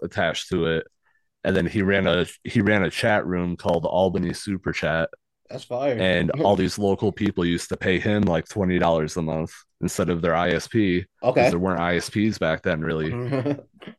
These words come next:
Speaker 1: So
Speaker 2: That's,
Speaker 1: the, uh, he
Speaker 2: that's
Speaker 1: used to run
Speaker 2: fire.
Speaker 1: that. He, uh, he ran a search engine for a while, so kinda like Google.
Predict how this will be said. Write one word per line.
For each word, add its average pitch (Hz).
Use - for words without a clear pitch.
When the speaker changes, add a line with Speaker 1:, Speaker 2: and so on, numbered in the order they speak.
Speaker 1:
So 113
Speaker 2:
That's, 87
Speaker 1:
the, 92
uh, 85
he -
Speaker 2:
that's 120
Speaker 1:
used 120
to 160
run 90
Speaker 2:
fire. 92
Speaker 1:
that. -
He, 107
uh, 95
he 110
ran 107
a 92
search 113
engine 123
for 131
a 123
while, 127
so 117
kinda 101
like 82
Google. 104